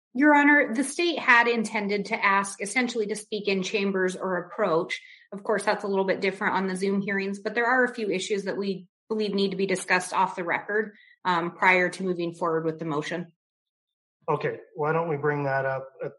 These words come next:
Speaker 2: such time as we are ready to start the motion, then we take a break and have a breakout room set up. Uh, are we able to proceed at this time with the scheduling conference?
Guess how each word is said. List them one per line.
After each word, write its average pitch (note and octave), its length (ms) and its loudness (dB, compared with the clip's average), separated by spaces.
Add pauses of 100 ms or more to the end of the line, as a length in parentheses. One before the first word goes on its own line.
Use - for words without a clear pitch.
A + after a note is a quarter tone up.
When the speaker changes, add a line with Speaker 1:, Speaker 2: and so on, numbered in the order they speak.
Speaker 2:
such - 380 -6
time C#3 220 -2
as B2+ 140 -6
we C3 160 -4
are B2+ 120 -2
ready B2+ 220 -2
to B2 100 -6
start B2+ 400 -6
the B2 60 -12
motion, C3 480 -8
then B2 180 -10
we B2 120 -14 (120)
take C3+ 160 -10
a B2 40 -20
break B2 440 -4
and B2 220 -12 (220)
have B2+ 100 -6
a A#2+ 80 -6
breakout B2 480 -6
room A#2+ 220 -12
set A#2+ 280 -10
up. A#2+ 220 -8 (680)
Uh, B2 240 -4 (340)
are C3+ 140 0
we C3 120 0
able C3 160 -2
to C3 140 -12
proceed C3 400 -8
at B2 140 -10
this B2 180 -6
time C3 320 -8
with B2 160 -10
the B2 80 -20
scheduling C3 560 -6
conference? C#3 640 -10